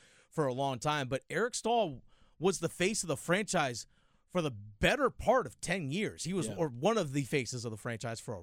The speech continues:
Speaker 1: long, long time. And he's coming back to Carolina to face his former team with a chance to go to the Stanley Cup Finals against the team he won a Stanley Cup for.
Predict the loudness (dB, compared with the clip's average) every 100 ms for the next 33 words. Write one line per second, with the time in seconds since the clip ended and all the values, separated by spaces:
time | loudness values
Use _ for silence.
0 | -6 0 0 0 -4 -2 -2 -2 -6 -18
1 | -2 0 4 4 2 -2 2 4 4 -2
2 | -2 0 2 2 2 2 2 0 -4 2
3 | 2 2 0 -2 -2 -2 -2 -2 -2 -2
4 | -4 -6 0 0 -2 -2 0 -2 -6 _
5 | _ 0 2 2 0 0 0 0 0 0
6 | -6 0 4 4 2 0 -4 -8 _ _
7 | 0 2 4 2 0 0 0 0 0 -2
8 | -2 0 -2 -2 -6 -8 -10